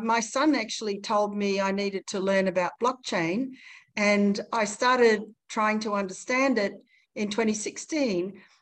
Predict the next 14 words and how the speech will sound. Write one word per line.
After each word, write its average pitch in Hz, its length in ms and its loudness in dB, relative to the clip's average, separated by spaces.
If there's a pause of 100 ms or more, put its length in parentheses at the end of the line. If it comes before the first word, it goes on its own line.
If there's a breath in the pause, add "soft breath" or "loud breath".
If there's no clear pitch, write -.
(200)
And 226 180 0
then 254 640 4
I 277 180 2
wasn't 311 320 -2
really 233 300 0
interested 220 480 -10
in 208 240 -2
the 185 400 0 (120)
crypto 202 540 0
side 185 400 -4
of 185 140 -6
it 185 100 -4
or 175 100 -2
Bitcoin. 185 680 -4